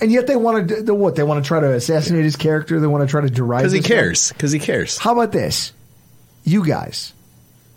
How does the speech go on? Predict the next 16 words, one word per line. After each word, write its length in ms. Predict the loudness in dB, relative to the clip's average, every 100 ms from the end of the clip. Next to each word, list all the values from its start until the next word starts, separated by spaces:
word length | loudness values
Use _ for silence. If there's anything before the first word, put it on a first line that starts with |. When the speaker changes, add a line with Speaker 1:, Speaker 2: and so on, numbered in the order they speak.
| _ _
Speaker 1:
I 100 | -2
could 240 | 0 0 0
have 120 | 2
done 220 | 2 2
your 180 | 2 0
job. 360 | -4 -10 -14 -20 -12
Sports 420 | -8 -6 -4 -4
journalists 680 | 0 0 2 0 -4 -6 -4
everywhere. 500 | -2 0 -2 -4 -8 -10 -6
Uh, 140 | -4
d-, 160 | -2 -4
Chris, 360 | -2 -2 -2 -2
isolate 520 | -2 0 -2 0 -2
this 220 | -2 -2
as 120 |
a 20 | -2